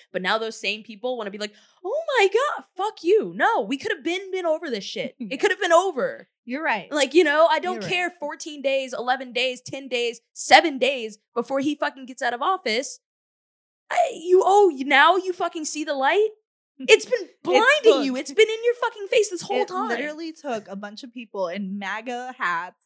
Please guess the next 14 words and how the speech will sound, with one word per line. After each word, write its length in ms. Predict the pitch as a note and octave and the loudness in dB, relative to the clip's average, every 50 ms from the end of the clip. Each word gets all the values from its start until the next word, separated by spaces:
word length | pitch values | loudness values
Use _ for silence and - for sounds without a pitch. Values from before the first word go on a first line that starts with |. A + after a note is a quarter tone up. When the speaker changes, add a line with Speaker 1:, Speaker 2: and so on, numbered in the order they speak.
| _ - G3+ | _ -16 -12
Speaker 2:
and 640 | G3+ G3+ F#3+ F#3+ F#3 F3+ F3+ F3+ F3+ F#3 F#3 F3+ F#3+ - | -10 -10 -8 -10 -10 -12 -12 -12 -14 -14 -14 -14 -12 -10
fucking 520 | - A3+ G#3+ G#3+ A3+ G#3+ G#3 G#3 G3+ G3+ A#3 _ _ _ _ _ _ - A#3 A#3+ B3 C4 D4 C4+ B3 B3+ | -8 -8 -8 -8 -10 -10 -12 -12 -16 -16 -18 _ _ _ _ _ _ -10 -8 -8 -6 -2 -2 -2 -2 -2
anti-Semitism, 960 | - C4+ A3 A3+ A3+ A3+ G#3 - C4 A#3+ A#3 A3 A3+ A3 G#3 G#3 G#3 G3+ G3 | -6 -8 -10 -10 -12 -18 -16 -14 -12 -12 -14 -14 -16 -16 -14 -14 -14 -14 -12
like, 480 | G3+ G3 F#3 F#3 F#3 _ - - - - _ _ A#3 G#3 _ _ _ _ _ _ _ - | -10 -10 -10 -10 -12 _ -20 -20 -20 -20 _ _ -18 -18 _ _ _ _ _ _ _ -6
Speaker 1:
Literal 540 | - B3 C#4 E4 F#4 F#4 F4 F4 E4 D#4+ D4 | 0 6 10 10 10 10 10 8 6 4 2
Speaker 2:
jackets 100 | B3+ - | 4 4
on. 60 | B3+ | 4
Speaker 1:
racist 520 | B3+ D#4+ F4 E4+ - D#4+ D#4 - - - | 4 4 4 2 0 -2 -4 -6 -6 -4
tattoos 640 | - D#4+ - - - D#4+ D4+ D4+ B3 G3 F3 F3 - - | -4 -4 -4 -4 -4 -2 -2 -2 -2 -4 -6 -8 -6 -4
on 200 | A3+ B3+ C4 C4+ | -4 -4 -2 -2
their 140 | C4 B3+ B3 | -2 -2 0
body. 320 | B3 A#3+ B3+ B3+ A3+ G#3 | 0 0 2 0 0 -2
That 220 | F#3 G3+ G3 - - | -2 -2 -4 -4 -4
fucking, 600 | B3+ C4 - C4 B3+ B3 A#3+ A#3+ A#3 A3+ A3 | -6 -6 -6 -8 -12 -12 -14 -16 -18 -20 -18